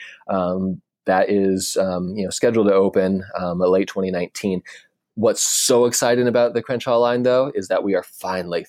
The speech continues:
finally, finally getting a connection between L A X and Metro Rail. Um, you, you know, people are gonna be able to take a train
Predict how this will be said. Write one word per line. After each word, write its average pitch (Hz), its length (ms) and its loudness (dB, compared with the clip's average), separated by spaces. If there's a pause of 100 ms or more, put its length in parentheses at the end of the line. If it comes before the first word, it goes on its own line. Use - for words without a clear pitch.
finally, 87 380 -6
finally 85 460 -6
getting 90 260 -2
a 80 60 -4
connection 90 640 -2 (220)
between 95 380 -2
L 98 180 4
A 98 140 4
X - 440 -4
and 92 200 0
Metro 90 320 2
Rail. 80 400 -2 (180)
Um, 90 380 -2
you, 98 400 0
you 95 80 -4
know, 82 40 -6
people 104 240 -2
are 104 60 2
gonna 98 160 2
be 98 200 0
able 95 220 2
to 85 80 -4
take 87 140 -4
a 85 60 -2
train 120 500 0